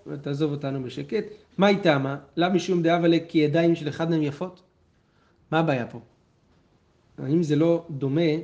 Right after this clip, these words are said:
שכשאתה מביא עוד אנשים, אז בעצם חוששים שאתה, אתה מביא חברים, אז, אה, אתה תאכל יותר ממה שאתה אמור לאכול, ולא תתחלק איתו במה שיש לך. אז זאת הסיבה. אז רואים שאפשר ל-,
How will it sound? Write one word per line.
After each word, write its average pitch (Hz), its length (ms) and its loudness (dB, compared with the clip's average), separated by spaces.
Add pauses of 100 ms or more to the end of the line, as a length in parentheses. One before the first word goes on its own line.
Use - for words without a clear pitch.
(540)
שכשאתה - 280 -10
מביא 135 320 -2
עוד 190 200 2
אנשים, 180 580 2 (500)
אז 139 100 -6
בעצם 156 400 0 (100)
חוששים 160 460 -2
שאתה, 127 720 -6 (540)
אתה 135 100 -6
מביא 143 200 2
חברים, 202 460 2
אז, 151 300 0
אה, 156 440 2 (640)
אתה - 80 -10
תאכל 175 320 -2
יותר 175 220 0
ממה 170 120 0
שאתה 170 180 0
אמור 165 220 2
לאכול, 175 400 -4 (260)
ולא 151 200 -8
תתחלק 165 400 -2
איתו 156 160 -6
במה 151 180 0
שיש 147 280 -4
לך. 147 180 -6 (680)
אז 120 60 -14
זאת 160 140 -4
הסיבה. 143 360 0
אז 123 100 -6
רואים 175 240 2
שאפשר 180 340 -2
ל-, 196 300 2